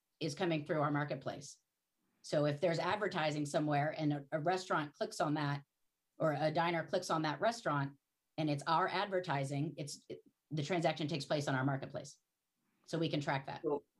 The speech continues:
Speaker 2: so I, if I download Grubhub right now, right? If I get the app here and I wanna place an order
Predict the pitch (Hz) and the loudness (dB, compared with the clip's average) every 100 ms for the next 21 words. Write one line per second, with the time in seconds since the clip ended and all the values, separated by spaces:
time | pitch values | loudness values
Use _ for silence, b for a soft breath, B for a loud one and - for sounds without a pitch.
0 | - - 170 143 - _ _ _ _ _ | -10 -2 0 0 -2 _ _ _ _ _
1 | _ _ - 165 - _ _ _ - 139 | _ _ -2 -2 -2 _ _ _ -4 2
2 | 160 170 170 170 160 139 147 131 143 120 | 2 4 2 2 0 2 2 2 0 0
3 | 120 110 110 - _ _ _ _ _ - | 0 0 -4 -8 _ _ _ _ _ -2
4 | 110 127 - _ _ 113 127 135 127 117 | 0 0 -6 _ _ -2 0 0 0 0
5 | 107 - 98 - _ _ _ - _ - | 0 -4 -14 -14 _ _ _ -20 _ -6
6 | 120 123 139 143 139 - 139 127 - 113 | 0 2 2 0 0 0 -2 0 -2 -4
7 | - 143 110 92 98 | 0 2 2 0 -6